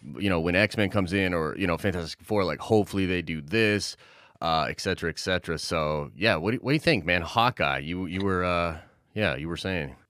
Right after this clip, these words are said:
Speaker 1: Yeah, man. Um, so the funny thing about Hawkeye, and this, this is what makes it so interesting, I think a lot of people are seeing it as kind of a filler show,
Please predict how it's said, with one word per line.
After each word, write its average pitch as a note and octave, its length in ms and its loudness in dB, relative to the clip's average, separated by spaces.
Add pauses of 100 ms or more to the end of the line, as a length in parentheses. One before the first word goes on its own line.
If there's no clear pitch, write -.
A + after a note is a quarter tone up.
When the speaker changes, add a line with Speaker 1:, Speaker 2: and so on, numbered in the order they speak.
Speaker 1:
Yeah, F3 460 6
man. B2+ 300 8
Um, E3 500 6
so A3 160 6
the G3 80 8
funny D4 200 6
thing C4+ 100 8
about D3 180 8
Hawkeye, A2 640 8 (240)
and C3 120 4
this, D#3+ 140 2
this F3+ 220 -4
is F#3 100 -2
what C#3+ 140 4
makes B2 160 0
it A#2 60 -4
so F#2+ 180 -4
interesting, G2+ 400 -2 (360)
I - 120 4
think B3 140 4
a F3 40 8
lot A#2 220 6
of A#2 80 2
people A#2 260 4
are G#2+ 80 6
seeing A#2 400 4
it G#2 180 6
as G#2 200 0
kind A2+ 280 2
of F#2+ 140 4
a F2+ 240 6
filler G2+ 400 4
show, C#3 400 6